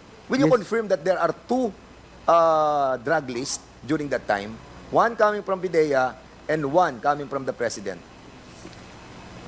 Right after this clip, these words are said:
Speaker 2: Your Honor, Mister Chair, ang, ah, P R R list, that is came from the intelligence community na mag, ah, join sila meeting to probe kung sino itong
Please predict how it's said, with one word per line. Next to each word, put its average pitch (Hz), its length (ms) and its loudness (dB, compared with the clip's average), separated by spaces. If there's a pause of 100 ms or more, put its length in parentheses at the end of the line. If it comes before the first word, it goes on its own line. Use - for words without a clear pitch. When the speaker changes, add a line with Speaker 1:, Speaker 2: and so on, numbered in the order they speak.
(1000)
Speaker 2:
Your 185 220 6
Honor, 208 160 6
Mister 190 240 4
Chair, 165 320 2
ang, 175 420 2 (540)
ah, 165 420 4
P 240 140 4
R 220 80 4
R 208 100 0
list, 170 540 0 (880)
that 190 160 4
is 202 80 2
came 208 240 2
from 208 180 4
the 190 80 2
intelligence 185 560 2
community 180 600 4 (480)
na 190 160 4
mag, 185 260 2
ah, 170 380 4 (1300)
join 220 340 6
sila 196 240 4
meeting 190 460 4
to 185 180 2
probe 202 300 4
kung 180 160 2
sino 202 260 2
itong 190 380 2